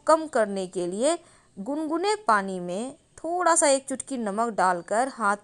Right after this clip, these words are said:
पैर धोकर पोंछकर फिर सोएं, तो ऐसा करने से अच्छी नींद आती है और जल्दी नज़र भी नहीं लगता। सप्ताह में एक दिन अगर छोटे बच्चों को नहलाने वाले पानी में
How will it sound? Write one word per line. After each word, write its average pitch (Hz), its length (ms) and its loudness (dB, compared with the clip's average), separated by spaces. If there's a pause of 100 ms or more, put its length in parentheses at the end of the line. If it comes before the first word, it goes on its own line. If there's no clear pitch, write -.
पैर 180 180 -2
धोकर 226 400 -2
पोंछकर 277 680 0 (360)
फिर 330 220 0
सोएं, 226 540 -2 (340)
तो 269 120 4 (120)
ऐसा 220 300 2
करने 202 440 -2
से 247 220 0
अच्छी - 460 -4
नींद 180 300 -6
आती 190 300 0
है 302 180 -2 (400)
और 330 260 6 (200)
जल्दी 269 320 2
नज़र 220 420 -2
भी 220 160 -4
नहीं 262 240 -4
लगता। 143 380 -2 (1000)
सप्ताह 415 460 4
में 415 140 0
एक 285 400 -2
दिन 233 300 -4 (120)
अगर 254 180 0
छोटे 269 400 -2
बच्चों 208 420 -2
को 320 160 -2
नहलाने 240 600 0
वाले 269 280 4
पानी 190 420 -2
में 202 340 -6